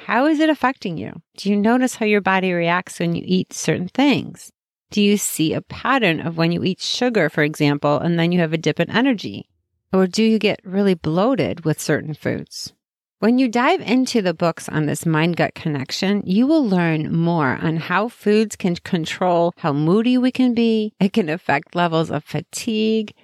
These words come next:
anxiety, and even depression. As you can see, this is a big topic and one that I know I need to dive into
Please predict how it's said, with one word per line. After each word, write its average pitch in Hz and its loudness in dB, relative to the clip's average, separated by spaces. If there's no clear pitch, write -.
anxiety, 165 0
and 180 2
even 254 2
depression. - -4
As 185 4
you 180 2
can 170 0
see, 175 0
this 180 -2
is 170 -2
a 160 2
big 139 -2
topic - -8
and 160 0
one 160 2
that 147 0
I 170 2
know 170 2
I 156 0
need 160 2
to 151 0
dive 143 -2
into 185 0